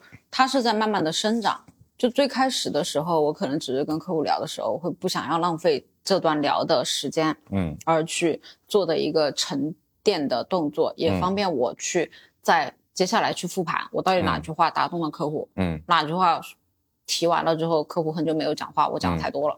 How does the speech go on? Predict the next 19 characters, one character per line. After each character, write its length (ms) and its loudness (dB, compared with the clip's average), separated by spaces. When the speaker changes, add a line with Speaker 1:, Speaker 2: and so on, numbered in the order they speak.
Speaker 2:
嗯。 160 -2
嗯。 100 -10
Speaker 1:
到 200 4
后 280 0
面 400 -2
开 220 -2
始， 320 -6
我 100 0
发 220 2
现 120 2
它 120 -2
可 100 -2
以 40 -2
去 120 -6
连 160 -2
接 80 -2
别 140 -2
人。 120 -12
Speaker 2:
嗯。 420 -2